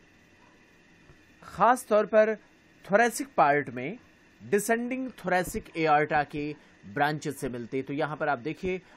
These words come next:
descending thoracic aorta अपनी डायरेक्ट ब्रांचिंग देती है। इसके अलावा bronchial आर्टरीज भी thoracic part of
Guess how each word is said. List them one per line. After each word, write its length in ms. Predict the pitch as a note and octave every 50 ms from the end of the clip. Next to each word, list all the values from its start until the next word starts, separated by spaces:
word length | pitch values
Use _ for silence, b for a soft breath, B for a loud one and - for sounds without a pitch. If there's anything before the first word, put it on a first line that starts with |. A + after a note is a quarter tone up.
| B B - A2
descending 500 | D3 F3 - G3+ F#3+ G3+ G3+ A3 A3+ G3+ -
thoracic 560 | - - D#3 D#3 D#3 E3 E3 D#3+ - F3 -
aorta 480 | D3+ D3 C#3+ C#3 C#3+ C#3 D3+ D3 C#3+ C3+ -
अपनी 420 | C3 B2 - C3 C3 C3 C3+ C3 - b b b b _ F#2+ F#2+ F#2+
डायरेक्ट 380 | C3 B2 C3+ D3 E3 - - -
ब्रांचिंग 680 | C3 B2+ B2+ C3+ C3+ - D3+ C#3+ C#3+ C#3+ C3+ A2+ F#2+ -
देती 320 | B2 C3+ - G3+ G3 F#3
है। 300 | E3+ F#3+ G3 G3+ G3+ - -
इसके 240 | E3+ - - F#3+ E3
अलावा 320 | D#3 D#3 D#3+ E3+ E3+ E3 b b b b b - A2 G#2+
bronchial 580 | E3 G3 G#3 G#3+ A3 G3+ - A#3 A3+ A3 A3 G#3+ - -
आर्टरीज 640 | D3+ D3 D3+ D3+ D3 - E3+ E3+ F3 E3+ D#3+ C3 - -
भी 240 | B2+ C#3 C#3+ C#3 _ _ _ _ _ _ _ _ _ _ _ _ _ _ _ _ _ _ _ _ _ _ _ _ _ _ -
thoracic 380 | E3+ F#3 G3 G3+ F#3+ - A#3 A3 - - E3
part 240 | C#3+ C#3 C#3+ C#3 D3
of 220 | C#3+ C#3 C#3+ C3+